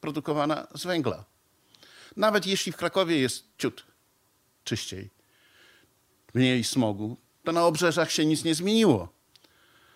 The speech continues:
Generalnie przesuwamy to do innego punktu, którym może mniej trochę nas dotyczy, ale nas w bardzo wąskim znaczeniu, nie nas w szerszym znaczeniu.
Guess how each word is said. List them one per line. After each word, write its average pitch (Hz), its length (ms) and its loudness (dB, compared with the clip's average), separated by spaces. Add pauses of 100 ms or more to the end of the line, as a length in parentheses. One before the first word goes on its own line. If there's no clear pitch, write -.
(180)
Generalnie 180 440 6
przesuwamy 180 560 2
to 175 120 2
do 175 80 0
innego 180 380 2
punktu, 170 340 0
którym 170 540 2 (640)
może 214 340 10
mniej 196 420 8
trochę 156 280 2
nas 190 340 4
dotyczy, 120 540 -2
ale 101 260 -4 (760)
nas 135 360 4
w - 40 -12 (280)
bardzo 123 280 4
wąskim 156 460 6
znaczeniu, 101 520 -6
nie 135 400 0
nas 107 320 -4 (140)
w - 80 -10
szerszym 107 500 -4 (320)
znaczeniu. 117 540 -6